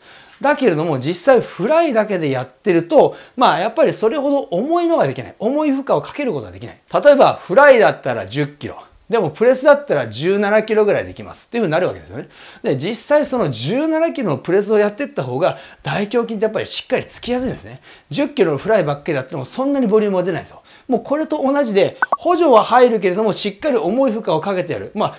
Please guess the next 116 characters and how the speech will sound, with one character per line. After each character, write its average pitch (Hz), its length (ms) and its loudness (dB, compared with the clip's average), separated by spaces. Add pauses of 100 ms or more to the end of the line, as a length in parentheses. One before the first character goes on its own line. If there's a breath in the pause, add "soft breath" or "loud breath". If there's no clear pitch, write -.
(120)
そ - 120 -8
れ 302 100 2
は 269 40 2
本 262 140 -2
当 302 80 0
に、 254 160 -2 (260 loud breath)
あ 185 140 -2
の、 180 120 2
や 175 120 4
り 277 140 2
方 269 200 0
集 240 240 -4
中 226 200 -6
次 247 100 -6
第 156 160 0
で、 160 140 0
そ 220 100 -2
れ 214 60 2
を 180 40 0
三 254 220 -2
頭 277 80 0
ば 254 100 6
っ 254 40 -6
か 320 80 -2
り 285 80 0
で 180 40 4
押 156 80 -2
し - 60 -14
て 170 60 -2
は 127 60 0
ダ 123 80 -2
メ 120 80 -6
で 104 40 -8
す - 60 -18
け 165 80 -4
ど、 175 300 0
胸 262 280 0
で 220 180 4
意 247 60 -2
識 - 240 -6
し 247 140 -6
な 240 100 2
が 220 80 2
ら 254 60 0
も 254 100 2
三 214 260 -2
頭 254 100 -2
で 233 60 2
補 233 180 4
助 220 120 2
し - 120 -8
て 135 100 -6
い 120 40 -8
く。 131 80 -8
で、 165 140 2
下 214 220 2
ろ 269 160 4
す 269 100 -8
時 233 240 -4
に 269 80 0
は、 165 280 4 (220 soft breath)
そ - 160 -6
の 175 120 0
ね、 180 300 -4
十 143 240 -4
キ - 160 -6
ロ、 170 80 2
十 151 280 -4
キ - 160 -6
ロ 165 60 2
じ 143 80 -2
ゃ - 20 -2
な 117 80 -6
く 147 60 -14
て、 135 100 -4
十 151 300 -2
七 262 200 0
キ 190 100 -4
ロ 156 60 -2
が 139 100 -2
ぐ 156 120 -4
ー 240 220 -2
っ - 40 -2
と 202 60 -10
か - 80 -10
か 208 60 -2
っ 196 60 -2
て 180 80 -8
く 180 80 -2
る 196 60 0
よ 220 60 0
う 247 40 -2
な、 277 300 -2
そ - 140 -6
の 185 80 0
使 - 240 -2
い 214 60 2
方 214 180 -4
を 117 60 -6
す - 120 -12
れ 147 80 0
ば 123 100 -4
い 110 40 -8
い、 - 140 -14
い 175 80 -8
い 135 40 -4
わ 104 80 -8
け 85 60 -14
で - 60 -20
す - 80 -20
ね。 - 180 -18 (460 loud breath)
じ 214 80 2
ゃ 190 60 6
あ、 - 20 2
こ 180 100 -2
の 156 260 -2